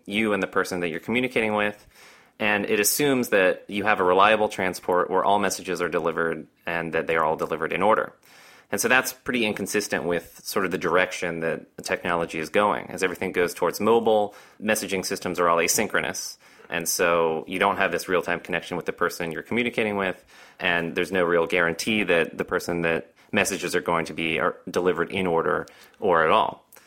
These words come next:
The second thing that we looked at was the deniability properties of O T R. O T R emphasizes two main cryptographic properties. One is called forward secrecy, and the other is called deniability.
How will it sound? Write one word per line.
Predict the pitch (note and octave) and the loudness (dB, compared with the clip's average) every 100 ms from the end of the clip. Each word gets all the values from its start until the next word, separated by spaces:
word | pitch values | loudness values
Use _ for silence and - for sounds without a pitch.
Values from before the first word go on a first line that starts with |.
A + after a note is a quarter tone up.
| _ | _
The | A2 A#2+ | -2 2
second | D#3+ E3+ D#3 | 2 2 2
thing | C3+ A#2+ A2+ G2+ | 2 2 -2 2
that | G#2 | 4
we | G2+ | 4
looked | G2+ - | 2 4
at | F#2 F2+ F2 | 4 4 2
was | F2+ F2 F2 E2 - - - | 4 4 4 0 -6 -12 -10
the | F2+ E2+ E2+ E2+ E2 - - - _ _ _ - | -6 -4 -2 -4 -6 -10 -20 -20 _ _ _ 0
deniability | G2+ G2 F#2 F2+ G2 | 2 4 4 2 2
properties | F#2+ G2+ A2+ A2 G#2+ | 0 0 0 -4 -2
of | G#2+ | 0
O | G#2+ | 0
T | G2+ | 0
R. | G2 G2+ C3 - - - | 2 0 -4 -14 -8 -4
O | G2 | -2
T | G2 | 2
R | F#2+ F2+ F2 E2+ - | 4 4 4 0 -2
emphasizes | A2+ A#2 A2 G#2 F2+ F2 E2+ D#2+ - - _ _ - | -2 -2 0 2 4 2 0 -2 -8 -10 _ _ -4
two | A#2 | 0
main | G#2 F#2+ | 2 0
cryptographic | F#2 G2+ F#2 E2+ - - | 0 -2 2 0 0 0
properties. | E2+ E2 G2+ A2 A#2 - | 2 2 -2 -4 -6 -4
One | F#2+ F2 | -2 -2
is | E2+ | -4
called | - F2 E2 E2+ - - | 0 2 2 0 -6 0
forward | A#2 G2+ F2+ - | 2 4 2 -2
secrecy, | A2 B2+ B2 B2 A#2+ | -6 -4 -4 -4 -6
and | - F#2+ | -2 -2
the | |
other | F#2+ F2 | 0 0
is | E2 | -2
called | - E2 D#2+ - - - - | -2 -2 -2 -8 -20 -18 -6
deniability. | E2+ F2 E2 E2 D#2 - - | 0 0 0 0 0 -4 -10